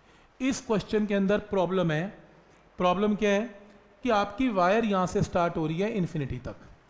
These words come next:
और आपका जो point है जहाँ ई निकालना है वो नीचे है।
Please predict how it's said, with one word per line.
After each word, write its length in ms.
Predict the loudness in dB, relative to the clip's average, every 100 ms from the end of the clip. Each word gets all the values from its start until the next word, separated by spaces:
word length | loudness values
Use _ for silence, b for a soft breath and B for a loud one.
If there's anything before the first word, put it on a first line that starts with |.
| B B B
और 240 | 0 0 0
आपका 340 | -2 -2 -2 0
जो 120 | 0 -2
point 420 | 0 2 2 2
है 100 | 2
जहाँ 260 | 2 0 -2
ई 120 | -4 -2
निकालना 480 | -4 -2 -2 0 0
है 380 | -2 -4 -12 -4
वो 60 | 0
नीचे 280 | 0 -2
है। 120 | -8